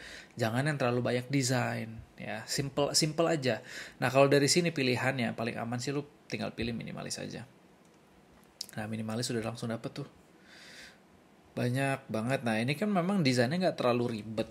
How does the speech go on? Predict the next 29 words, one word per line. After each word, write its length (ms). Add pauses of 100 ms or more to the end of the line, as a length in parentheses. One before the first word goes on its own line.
(140)
ya. 320
Masih 240
enak 320
dilihat. 560 (640)
Dan 160
kalau 160
misalnya 240
pakai 160
sistem 320
A 80
T 160
S 160
ini 160
pun 160
masih 160
bisa 400 (240)
gitu. 400
Jadi 160
tinggal 240
pilih 320
mau 80
yang 160
mana. 240
Misalnya 400
contohnya 640
yang 160
udah 320
ada, 400 (800)
em, 800